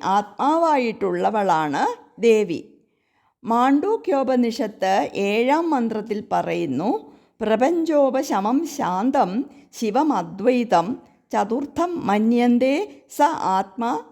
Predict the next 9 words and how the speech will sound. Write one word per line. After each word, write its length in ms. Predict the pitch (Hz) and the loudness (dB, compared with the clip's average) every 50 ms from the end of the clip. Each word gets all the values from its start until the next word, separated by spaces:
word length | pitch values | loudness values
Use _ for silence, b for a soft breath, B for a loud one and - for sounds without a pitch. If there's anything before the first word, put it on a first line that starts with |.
| - | -2
സ 40 | - | -2
വിജ്ഞേയഃ" 840 | 262 262 233 220 - - - - 190 214 208 208 208 220 220 202 214 - 113 - - - | 0 0 0 -4 -8 -10 -12 -10 -6 -4 -4 -2 -2 -2 -2 -2 -4 -8 -10 -10 -4 -2
എന്ന്. 500 | 196 220 214 196 175 139 - - - - _ _ _ b b b b b b b b _ | 0 2 2 2 0 -2 -4 -6 -12 -20 _ _ _ b b b b b b b b _
ആത്മാവ് 920 | 185 214 226 220 208 214 - - 190 180 170 160 143 151 180 233 294 415 415 - - - _ - | 0 2 4 4 2 0 -6 -8 -6 -4 -2 -2 -2 0 0 0 0 0 -4 -8 -16 -16 _ -6
ഏകമാണെന്നുള്ള 1120 | 196 202 214 247 285 339 403 381 339 294 254 233 226 226 214 214 208 196 190 - 185 175 | -4 -2 0 0 0 0 -2 -2 -2 -2 -2 -2 -2 -2 -4 -4 -4 -4 -2 0 0 0
ബോധം 560 | 165 156 156 151 143 156 185 - 254 262 277 | 0 0 -2 -2 -2 -2 -2 0 0 0 2
കൊണ്ട് 280 | 277 285 269 247 214 202 | 2 2 0 0 -2 -2
മാത്രം 720 | 180 170 160 156 160 180 202 202 - - 285 392 - - - - | -4 -6 -4 -4 -4 -6 -8 -6 -4 -2 -2 -2 -4 -10 -10 -8
അറിയപ്പെടുന്നതാണ്. 1120 | 180 185 180 202 220 233 233 233 247 220 214 185 190 180 170 156 165 151 127 101 92 85 | -6 -6 -4 -4 -4 -4 -4 -2 -2 -2 -2 -2 -2 -4 -2 0 0 -2 -2 -2 -6 -8